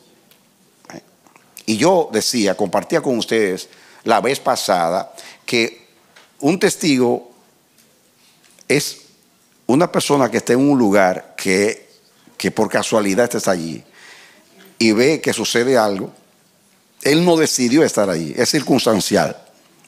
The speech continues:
Y después que él ve, es opcional si él quiere hablar o no quiere hablar. O sea, no está obligado a testificar lo que vio.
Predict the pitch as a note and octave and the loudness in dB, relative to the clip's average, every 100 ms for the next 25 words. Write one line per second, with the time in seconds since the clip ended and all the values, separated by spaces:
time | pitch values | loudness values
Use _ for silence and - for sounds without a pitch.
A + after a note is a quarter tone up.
0 | _ _ _ _ _ _ - - C#3 C#3+ | _ _ _ _ _ _ -14 -4 0 0
1 | - F#3+ G#3 A3 F3 D3 C#3 C#3 - _ | 2 0 2 2 2 2 0 -2 -20 _
2 | _ _ _ _ _ _ _ _ _ _ | _ _ _ _ _ _ _ _ _ _
3 | - - D#3+ - B2 G2+ F#2 D2+ - - | -2 0 -2 0 2 2 0 -4 -8 -20
4 | _ _ - - A2+ F#2 A#2+ A#2 G2 G2 | _ _ -12 -4 -2 2 2 4 2 2
5 | G2+ G2 - - F#2 F2 E2 E2+ D2 B1+ | 2 2 -2 -12 -6 -6 -2 -2 -2 -4
6 | B1+ - - _ _ _ _ _ _ - | -8 -12 -16 _ _ _ _ _ _ -4
7 | A2 E3+ E3 D#3+ E3 D3+ C3 C#3 B2 A2 | -2 0 -2 0 0 2 0 2 2 -2
8 | G#2+ G2 A2 - G2+ A#2+ B2 G#2+ F#2 F#2 | -6 -6 -8 -8 -2 -2 -2 -2 -4 -2
9 | G2+ E2+ | -2 -4